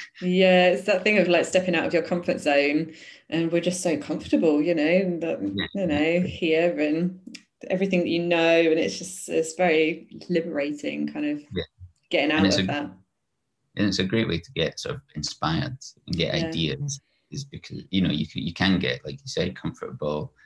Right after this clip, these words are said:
Speaker 2: doing the same thing all the time.
Speaker 1: Yeah.
Speaker 2: And then to just have these sort of stimulation from outside to come in and, like, just change your perspective on things. It's a great way to just, like, get new ideas and get sort of excited about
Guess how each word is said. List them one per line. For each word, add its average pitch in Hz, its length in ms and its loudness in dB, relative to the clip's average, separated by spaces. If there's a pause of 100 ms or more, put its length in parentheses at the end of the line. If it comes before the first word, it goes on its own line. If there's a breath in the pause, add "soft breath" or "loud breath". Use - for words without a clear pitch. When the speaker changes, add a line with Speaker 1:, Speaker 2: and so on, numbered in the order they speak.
(180 soft breath)
Speaker 2:
doing 80 180 0
the 80 60 0
same 73 260 -4
thing 82 260 -2
all - 100 -4
the - 100 -6
time. - 360 -10
Speaker 1:
Yeah. - 180 -10 (880)
Speaker 2:
And 82 160 0
then 76 380 0
to - 120 -8
just 71 240 -6
have 78 280 -2
these - 200 -6
sort - 140 -6
of - 160 -12 (600)
stimulation 82 920 0
from 80 200 -4
outside 80 600 -2 (520)
to - 80 -12
come 78 260 -2
in 80 160 2
and, - 160 -4
like, 67 240 -10 (120)
just - 240 -12
change 78 340 0
your 67 220 0
perspective - 640 -4
on 69 180 -8
things. 73 300 -8
It's 71 160 -12
a - 40 -6
great 87 240 0
way 80 180 -4
to - 120 -8
just, - 280 -4
like, - 380 -6 (920 soft breath)
get - 300 -2 (260)
new 82 220 2
ideas 78 580 0
and - 140 -4
get 71 340 -4
sort - 220 -10
of - 80 -10
excited - 540 -2
about 78 260 -2